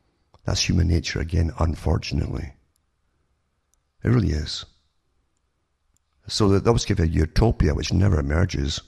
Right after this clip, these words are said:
and cannot emerge, 'cause this greed factor is aberrant in a lot of people.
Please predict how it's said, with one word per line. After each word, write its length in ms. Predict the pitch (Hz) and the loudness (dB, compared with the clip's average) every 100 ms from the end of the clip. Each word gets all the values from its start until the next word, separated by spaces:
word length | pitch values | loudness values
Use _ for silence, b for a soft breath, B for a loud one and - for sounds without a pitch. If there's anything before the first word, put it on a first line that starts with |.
| B B B | B B B
and 220 | 85 - | -4 0
cannot 340 | - 104 110 | 0 2 0
emerge, 500 | - 73 69 69 - - _ _ _ _ _ _ _ _ _ _ _ | 0 -2 -2 -4 -8 -12 _ _ _ _ _ _ _ _ _ _ _
'cause 140 | - 98 | -2 0
this 160 | 113 | 0
greed 260 | - 92 104 | 0 0 0
factor 480 | - 82 - - 71 | 0 -2 -2 -4 -4
is 180 | - - | -4 -4
aberrant 460 | 82 92 71 76 | -2 0 -2 -2
in 80 | 80 | -2
a 80 | 76 | -2
lot 220 | 80 80 | 0 0
of 60 | - | 0
people. 260 | 101 - | 0 0